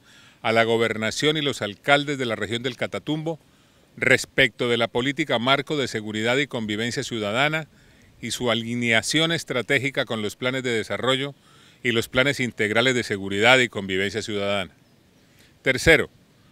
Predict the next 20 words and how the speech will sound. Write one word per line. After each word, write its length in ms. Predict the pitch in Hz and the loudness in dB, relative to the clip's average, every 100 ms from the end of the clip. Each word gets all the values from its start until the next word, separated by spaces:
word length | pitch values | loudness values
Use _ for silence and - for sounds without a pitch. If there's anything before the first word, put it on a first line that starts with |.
| - | -6
la 140 | 131 120 | 0 2
Policía 400 | 135 131 151 160 | 2 2 4 2
Nacional 340 | 147 139 147 | 2 0 0
iniciará 540 | 151 139 127 120 147 | 0 0 0 4 4
con 160 | - 156 | 4 -2
el 100 | 123 | -2
plan 240 | 139 139 | -2 -2
de 80 | 151 | -2
fortalecimiento 880 | 135 120 117 113 - 117 135 135 147 | -6 -4 -4 -4 -6 -2 -2 -2 -2
del 160 | 135 110 | -2 -4
Distrito 480 | 110 - 143 143 151 | -8 -4 -4 -4 -8
Especial 480 | - 113 - 135 139 | -6 -6 0 0 0
de 100 | 143 | -4
Policía 500 | 117 110 - 143 139 | -6 -6 0 0 0
Tibú, 500 | - 135 143 156 - _ _ _ _ _ _ - | -4 -4 0 0 -2 _ _ _ _ _ _ -4
con 300 | 131 131 156 | -2 0 4
nuevas 380 | 185 185 175 | 6 6 4
capacidades 640 | - 135 131 131 127 139 131 | 0 0 0 0 2 2 -2
humanas, 500 | 127 139 127 113 - | -4 -2 -2 -4 -2
técnicas, 640 | 151 147 135 104 101 82 | 2 2 0 -6 -8 -10